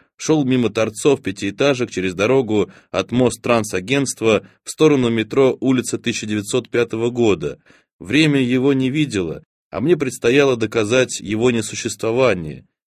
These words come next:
Я передёрнулся от растёкшегося по спине озноба и подумал о другом, отгоняя страх. Ещё есть ров, про дальше, если и «потом» я не думал, я на службе.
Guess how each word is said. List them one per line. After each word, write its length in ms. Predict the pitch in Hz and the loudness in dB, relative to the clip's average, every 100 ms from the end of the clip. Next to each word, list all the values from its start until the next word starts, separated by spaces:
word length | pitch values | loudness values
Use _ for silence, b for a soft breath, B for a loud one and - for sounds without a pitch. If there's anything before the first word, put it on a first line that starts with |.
| _ | _
Я 220 | 107 139 | 2 2
передёрнулся 920 | 131 117 113 135 135 123 107 - 110 | 2 -2 0 2 2 2 -2 -2 -2
от 220 | - 107 - | -2 -4 -2
растёкшегося 800 | 107 - 131 127 - 107 - 104 | -4 0 0 0 -2 -2 -2 -6
по 120 | 104 | -6
спине 420 | - 104 113 113 | -8 -6 -2 -2
озноба 600 | 101 101 143 127 117 101 B B - | -2 -2 -2 0 0 0 B B -10
и 100 | 104 | -4
подумал 520 | 110 110 139 127 - | -2 0 2 0 -2
о 80 | 107 | -4
другом, 640 | 104 135 135 139 98 76 _ - | -2 -2 2 4 2 -2 _ -18
отгоняя 500 | 82 95 98 95 92 | -4 -2 0 -2 -4
страх. 500 | - 120 101 - - b b _ - | -2 0 0 0 -12 b b _ -12
Ещё 340 | 95 - 147 | -6 0 0
есть 440 | 127 131 127 - - | 2 0 -2 -6 -10
ров, 680 | 113 - 156 135 - - _ _ _ | -10 2 4 4 2 -12 _ _ _
про 240 | 101 90 | -4 -4
дальше, 680 | 87 131 131 123 - 101 - | 2 2 2 0 -2 -2 -2
если 500 | 98 110 127 - 107 | -6 0 0 0 -4
и 200 | 98 104 | -4 -6
«потом» 580 | 107 101 101 143 131 104 B B - | -6 -6 2 4 4 0 B B -6
я 220 | 104 120 | 0 0
не 140 | 120 | 0
думал, 420 | 120 147 120 85 76 | 0 2 2 -2 -4
я 180 | 101 | -4
на 140 | 101 104 | -4 -6
службе. 640 | - 139 120 85 73 | -4 -2 -2 -4 -12